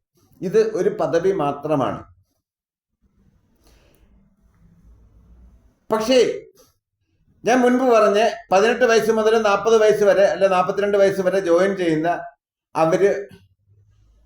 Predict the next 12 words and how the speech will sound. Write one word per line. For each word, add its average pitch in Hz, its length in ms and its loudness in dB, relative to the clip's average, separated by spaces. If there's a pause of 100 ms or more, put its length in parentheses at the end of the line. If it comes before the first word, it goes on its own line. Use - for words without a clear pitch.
ടി 196 100 -2 (160)
എയുടെ 170 260 0 (640)
റെഗുലർ 240 380 2
സ-, - 100 -14 (720)
സർവീസ് 175 400 -2
ചെയ്യുന്ന 170 260 2
ആൾക്കാരും 151 380 0
ഉണ്ട്. 127 220 -6 (1040)
അല്ലാതെ 190 380 2 (220)
ഈ - 20 -2 (160)
ഓണറേറിയം 202 600 2
വാങ്ങിക്കൊണ്ട് 190 540 -2